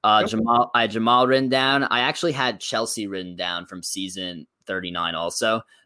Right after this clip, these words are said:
Speaker 1: Uh, she's somebody that preseason, me and Hef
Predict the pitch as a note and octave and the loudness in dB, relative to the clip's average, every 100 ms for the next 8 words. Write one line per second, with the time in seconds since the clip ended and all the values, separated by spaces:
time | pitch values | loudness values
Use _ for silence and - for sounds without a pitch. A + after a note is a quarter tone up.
0 | - G#2+ G#2+ - B2+ C3 A#2+ A#2 A#2 A2 | 0 4 4 4 2 4 4 4 4 2
1 | - - B2 A#2+ A#2+ A2+ G2+ G2 G2 _ | -2 -2 0 0 -2 -2 -2 -4 -6 _
2 | _ G2+ A2+ A2+ A2+ A2 - - | _ 0 2 2 0 -4 -4 -18